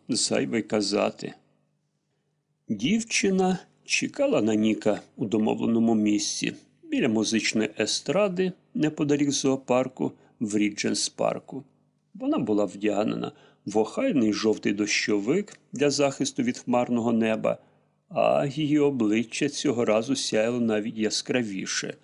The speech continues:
«Вітаю», сказав він, підходячи до неї з усмішкою.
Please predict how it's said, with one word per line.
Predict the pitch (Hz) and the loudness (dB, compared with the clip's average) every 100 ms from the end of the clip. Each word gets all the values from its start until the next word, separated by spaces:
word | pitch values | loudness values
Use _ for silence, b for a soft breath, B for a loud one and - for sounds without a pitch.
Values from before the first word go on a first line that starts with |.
| b b b b b b _ - | b b b b b b _ -12
«Вітаю», | 101 110 104 - 107 104 151 202 196 - _ | -4 -4 -4 -4 -2 0 2 0 -2 -6 _
сказав | - - 131 131 | -6 -2 0 2
він, | 123 123 | 2 0
підходячи | 131 - 127 117 117 113 | -4 0 0 0 -2 -2
до | 110 | 0
неї | 117 113 | 2 2
з | 101 101 | 0 -2
усмішкою. | 107 - 110 - 120 113 | -4 -2 -2 -2 -4 -4